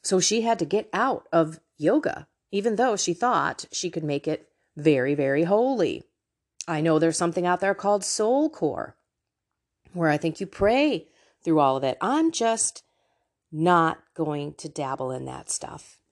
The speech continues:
personally, and you have to do your own prayer, and of course, talk to your spiritual director if you have one.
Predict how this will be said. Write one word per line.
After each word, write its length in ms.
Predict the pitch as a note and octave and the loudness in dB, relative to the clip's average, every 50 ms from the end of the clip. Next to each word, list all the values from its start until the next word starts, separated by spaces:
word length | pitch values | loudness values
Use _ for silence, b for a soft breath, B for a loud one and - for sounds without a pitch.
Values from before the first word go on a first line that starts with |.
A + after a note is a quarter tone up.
| _ _ _ | _ _ _
personally, 800 | - - E3 D#3+ D3+ - - C#3+ C#3+ D#3+ E3+ G3 A3 A#3 B3+ - - | -2 2 2 2 2 0 -2 -2 -2 -2 -2 -2 -2 -4 -4 -6 -6
and 360 | - D#3+ D#3 D3+ D3+ D3+ - - | -4 -4 -2 -2 -2 -4 -6 -8
you 360 | D3+ D3 D#3 F3+ A3 A#3+ A#3+ | -6 -2 0 0 0 0 -2
have 180 | A#3 A#3+ A#3+ - | -2 -4 -4 -4
to 100 | A3+ G#3 | -4 -2
do 120 | - G3+ | 0 0
your 240 | G3+ G3 F#3+ F3+ F3+ | 0 2 2 0 0
own 180 | F#3 F#3+ G3 | -2 -2 -4
prayer, 500 | F3+ - - F3+ F3 F3 F3 F3 E3+ - - | -6 -4 -2 -2 0 0 0 -2 -2 -4 -6
and 120 | D#3+ D#3 | -6 -8
of 100 | D#3 - | -8 -6
course, 240 | - - C#3+ C#3 - | -6 -6 -4 -4 -6
talk 240 | - - E3 E3+ - | -6 -6 -6 -6 -6
to 80 | - C#3+ | -6 -2
your 220 | D3 D#3 F#3 A3+ | 0 2 2 2
spiritual 480 | A3 - - A3+ A3 G#3 - G3+ G3 F#3+ | 0 -2 -4 -4 -4 -4 -4 -6 -6 -6
director 420 | - F3+ F3+ F3 F3 - F3 F3 | -2 -2 -2 -2 -2 -4 -6 -6
if 120 | F3 - F3 | -4 -4 -4
you 80 | F3 | -4
have 260 | F3 F#3 F3+ F3+ F#3 | -2 0 0 0 0
one. 300 | A3+ A3 A3+ A3+ A#3 A#3 | 0 -2 -2 -2 -4 -6